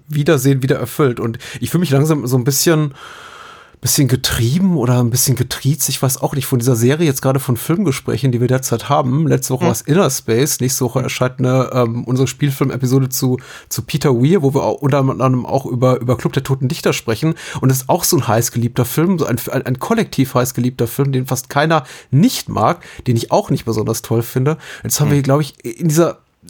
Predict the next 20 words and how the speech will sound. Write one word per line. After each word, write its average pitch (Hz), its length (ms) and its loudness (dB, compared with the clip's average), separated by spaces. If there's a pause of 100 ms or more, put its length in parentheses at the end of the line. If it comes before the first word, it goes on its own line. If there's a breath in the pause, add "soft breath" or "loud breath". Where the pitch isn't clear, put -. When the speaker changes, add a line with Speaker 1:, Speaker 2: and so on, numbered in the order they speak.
Speaker 1:
in 151 340 -8
kurzer 214 300 -2
Folge 151 300 -2
zum 139 180 -2
dritten 156 300 -2
Mal 139 260 2
so 139 120 2
eine, 139 200 0
so, 139 180 -2
so 131 120 -2
ein 131 80 -2
Fall, 147 420 0
wo 139 180 2
wir, 123 120 -6
glaub 135 180 2
ich, 143 60 -8
über 123 100 -6
einen 127 80 -4
Film 151 240 -4
sprechen, 156 440 -2